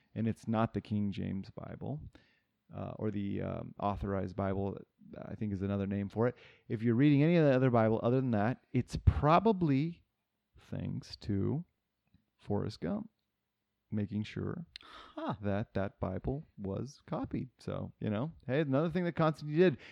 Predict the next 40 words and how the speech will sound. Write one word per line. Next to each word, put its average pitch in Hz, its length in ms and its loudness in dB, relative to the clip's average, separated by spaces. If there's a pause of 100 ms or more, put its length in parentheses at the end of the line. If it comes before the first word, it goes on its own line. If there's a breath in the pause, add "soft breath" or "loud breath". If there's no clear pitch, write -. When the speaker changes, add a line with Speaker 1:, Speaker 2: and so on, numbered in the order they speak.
(160 loud breath)
Speaker 1:
Do 131 80 0
you 135 200 6
think 190 340 4
he 180 140 0
thought 165 260 6
in 127 60 -2
his, 147 340 -2
his 123 220 2
mind, 139 420 2 (360 soft breath)
"Hey, 185 460 6 (380 soft breath)
all 175 380 8
the, 165 300 2
um, 131 640 0
the 117 140 4
Bibles 147 500 4
that 120 140 -2
people 156 220 4
are 170 40 4
gonna 151 140 2
pick 147 220 2
up, 165 200 4
or 110 120 8
a 101 60 6
vast 135 380 2
majority 139 400 0
of 120 60 -4
the 110 60 0
Bibles 127 320 -2
that 113 80 -6
people 139 200 -2
are 131 40 2
gonna 117 140 0
pick 139 180 -2
up, 165 200 -2 (120)
are 120 240 -2
going 120 360 -2
to 143 80 -6
be 135 180 -2
based 110 500 0
on 107 580 -2